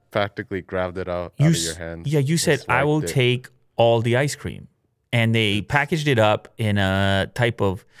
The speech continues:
Speaker 2: something that looks like a smartphone box. And it's all about building hype because
Speaker 1: Sure.
Speaker 2: they're, they're experimenting with how to e-, essentially announce an announcement, which is kinda what they did here.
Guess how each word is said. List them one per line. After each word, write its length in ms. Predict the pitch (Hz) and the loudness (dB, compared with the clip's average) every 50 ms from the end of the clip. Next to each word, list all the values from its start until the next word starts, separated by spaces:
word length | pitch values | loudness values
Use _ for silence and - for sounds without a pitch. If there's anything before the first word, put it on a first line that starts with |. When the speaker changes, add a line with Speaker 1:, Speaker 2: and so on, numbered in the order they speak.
| - - | -18 -6
Speaker 2:
something 260 | - - 170 160 151 | -2 0 0 2 2
that 160 | 135 117 95 | 2 2 4
looks 240 | 110 120 123 - - 110 | 2 2 0 0 0 0
like 200 | 98 98 95 - | 0 0 0 -2
a 180 | 78 - - - | -4 -6 -6 -6
smartphone 520 | - - 135 139 143 131 - 101 87 92 | -4 0 2 2 2 2 0 0 0 0
box. 440 | - 80 76 101 120 - - - - _ _ _ _ _ _ _ _ _ _ _ _ _ _ _ _ _ _ _ _ _ _ _ _ _ _ _ _ _ _ _ _ _ _ _ _ _ _ _ _ | -2 -2 -2 -4 -4 -6 -8 -12 -12 _ _ _ _ _ _ _ _ _ _ _ _ _ _ _ _ _ _ _ _ _ _ _ _ _ _ _ _ _ _ _ _ _ _ _ _ _ _ _ _
And 120 | 139 147 165 | 0 2 2
it's 120 | 156 - | 2 4
all 160 | 185 175 202 | 4 4 4
about 260 | 196 156 170 127 123 | 4 4 4 2 4
building 260 | 117 147 139 123 113 110 | 4 4 4 4 2 2
hype 400 | 95 120 123 101 65 - - - _ | 2 2 2 2 0 -4 -10 -16 _
because 560 | - 123 110 - 120 110 104 101 104 107 - | -6 -4 0 4 4 4 6 4 2 0 -2
Speaker 1:
Sure. 60 | - - _ _ | -6 -14 _ _
Speaker 2:
they're, 340 | 120 120 127 139 151 151 - | 0 2 4 4 4 2 2
they're 380 | 120 135 143 160 156 156 147 - - | 2 2 4 4 4 4 2 2 0
experimenting 720 | 123 127 - - 123 120 127 123 117 110 - 107 101 98 | -2 -4 -2 0 2 2 4 2 2 2 0 0 2 2
with 220 | 101 101 101 101 | 2 2 2 0
how 380 | 110 104 113 104 101 104 113 117 | 0 0 0 0 2 0 0 -2
to 560 | - - - 117 104 101 95 95 92 95 - - - - - _ _ _ _ _ _ _ _ _ _ _ _ _ _ _ _ - | -4 -4 -4 -2 0 0 0 -2 -2 -4 -8 -10 -16 -20 -20 _ _ _ _ _ _ _ _ _ _ _ _ _ _ _ _ -8
e-, 60 | 139 - | -6 -2
essentially 720 | - 135 127 - - 175 190 220 - - 135 117 113 110 - | 0 0 0 2 2 2 2 2 0 0 2 2 2 0 0
announce 600 | 117 117 110 101 95 107 120 139 170 196 185 - - | 0 2 2 2 2 2 2 2 2 2 0 0 0
an 140 | 123 123 120 | 2 2 4
announcement, 600 | 107 107 107 107 110 - - - 90 78 - - _ _ _ _ _ _ _ _ _ _ _ _ _ _ _ _ _ _ _ _ _ _ - | 4 4 4 2 2 0 0 0 -2 -2 -2 -6 _ _ _ _ _ _ _ _ _ _ _ _ _ _ _ _ _ _ _ _ _ _ 0
which 140 | 156 135 | 2 2
is 100 | 143 135 | 2 0
kinda 280 | - - 151 151 151 156 | 2 2 2 2 4 4
what 140 | 147 147 - | 2 4 4
they 120 | 113 113 | 4 4
did 200 | 110 117 120 110 | 4 4 4 2
here. 300 | 98 87 80 - - - | 2 0 -2 -4 -6 -10